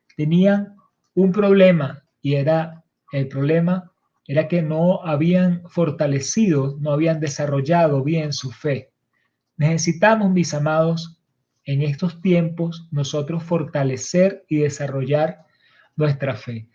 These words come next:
Se dan cuenta que en el pasaje dice que se levantó una gran tempestad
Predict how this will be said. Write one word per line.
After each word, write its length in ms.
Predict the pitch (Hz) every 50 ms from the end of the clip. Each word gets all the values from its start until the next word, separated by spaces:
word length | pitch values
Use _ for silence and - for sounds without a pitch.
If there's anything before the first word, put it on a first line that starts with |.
| _ _ _ _ -
Se 120 | - - 156
dan 180 | 160 175 190
cuenta 600 | 185 214 202 196 196 190 180 196 208 226 226 - _ _ _ _ _
que 460 | - 170 160 160 165 175 180 165 - _ _ _ _
en 120 | - 143 143
el 120 | 143 143
pasaje 680 | - 180 180 - - 190 165 156 143 147 165 165 - - - - _ _ _ -
dice 360 | 135 139 139 - 165 160 165
que 260 | 165 165 156 151 147
se 180 | 143 - 147 147
levantó 420 | 143 139 139 135 135 - - 175
una 200 | 185 190 190 185
gran 280 | 180 180 175 170 165 165
tempestad 680 | 170 165 160 - 165 147 139 - - 208 190 165 - -